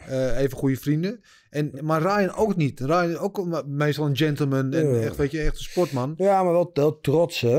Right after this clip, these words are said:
Speaker 1: Ja.
Speaker 2: En, ehm, ja, het is dus zo, zo kwam bij mij over, weet je. Ik bedoel, en, en, en ze vonden dat, dat hun onrecht aangedaan was, weet je.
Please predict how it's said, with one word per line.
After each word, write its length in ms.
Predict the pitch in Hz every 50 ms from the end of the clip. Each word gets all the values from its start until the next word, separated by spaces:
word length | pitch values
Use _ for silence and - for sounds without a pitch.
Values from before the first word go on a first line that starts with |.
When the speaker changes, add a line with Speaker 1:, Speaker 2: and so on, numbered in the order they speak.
| 170 156
Speaker 1:
Ja. 300 | 127 131 143 143 139 123 -
Speaker 2:
En, 260 | 127 127 127 123 123
ehm, 560 | 123 123 120 120 117 117 117 113 110 104 98 - _ _ _ _ -
ja, 380 | 123 123 120 113 104 95 - - _ -
het 120 | 117 -
is 200 | 143 143 127 -
dus 160 | - 156 -
zo, 200 | - 139 123 - -
zo 220 | - - 147 143
kwam 420 | 123 - 139 135 135 135 131 113 - 117
bij 100 | 120 127
mij 280 | 120 123 123 120 117 87
over, 360 | 78 120 147 139 - - 98
weet 180 | 95 90 92 101
je. 100 | 143 165
Ik 160 | 170 - 98
bedoel, 320 | 127 117 107 104 110 117 - _ - - - - - - - _ _ _ _ - _ -
en, 420 | - 78 87 82 92 107 110 - _
en, 200 | - 139 147 139
en 140 | - 170 160
ze 100 | 143 147
vonden 300 | 139 151 147 135 131 127
dat, 200 | 127 123 117 95
dat 160 | 110 120 107
hun 140 | 110 110 82
onrecht 360 | - 156 160 156 160 147 127
aangedaan 520 | 120 107 127 131 107 117 117 113 104 98 95
was, 220 | 90 85 80 -
weet 200 | 85 85 80 80
je. 180 | 101 143 202